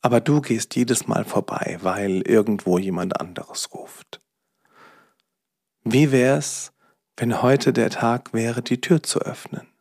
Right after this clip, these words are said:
Ohne ihm zu erklären, wie stark er inzwischen geworden ist, ohne deinen besten Vortrag über Resilienz zu halten.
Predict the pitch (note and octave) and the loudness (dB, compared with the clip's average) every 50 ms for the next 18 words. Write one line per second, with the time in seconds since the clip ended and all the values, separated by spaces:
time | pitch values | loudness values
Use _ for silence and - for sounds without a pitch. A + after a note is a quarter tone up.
0 | _ _ _ _ _ _ _ _ _ _ _ _ _ _ _ _ _ _ _ _ | _ _ _ _ _ _ _ _ _ _ _ _ _ _ _ _ _ _ _ _
1 | _ _ _ _ _ _ - D3 D3 D#3 D#3 D3 C#3 C3 - - - G#2 - - | _ _ _ _ _ _ 4 6 6 8 6 6 4 2 2 2 2 2 2 2
2 | - A2+ A2+ A2+ A2+ G#2+ G#2+ A2 A2+ - - - - - - _ _ - A#2 A2 | -2 -2 0 0 -2 -4 -6 -8 -12 -14 -16 -20 -20 -20 -20 _ _ 2 4 4
3 | - - B2+ C3+ B2+ B2 - - F#2 G2+ A2 - - F#2+ - - E2+ F2 F#2 F#2+ | 4 4 4 2 2 0 -2 -6 -6 -6 -6 -4 -4 -2 -2 -2 -2 -2 -2 -2
4 | F#2 F2+ F2 - - - - - - - - - - - - - - - - - | -2 -2 -4 -4 -6 -6 -8 -10 -10 -10 -10 -8 -6 -6 -6 -8 -10 -12 -12 -14
5 | - - - C3+ B2+ B2+ A#2+ A2+ A#2 A2 A2 G#2+ G2 - B2+ C#3 - - - - | 0 6 6 6 8 6 4 2 2 2 2 0 2 2 2 2 2 0 -2 -2
6 | - _ - B2 B2 A#2 - - - F#2 G#2 G#2 - - - - - F#2+ - - | -4 _ -2 -2 -2 -2 0 2 4 4 4 4 0 -4 -4 -4 -4 -4 -4 -2
7 | E2+ F#2+ - E2+ E2 E2 E2 E2+ - D#2 E2+ F#2+ F#2 G2 G#2+ G2+ - - - - | -2 -2 -2 -2 -4 -4 -4 -2 -2 -2 -2 -2 -2 -4 -2 -2 -2 -2 -2 -2
8 | - - - - - - - - - _ - - - - | -2 -2 -2 -2 -4 -6 -8 -10 -12 _ -20 -20 -18 -20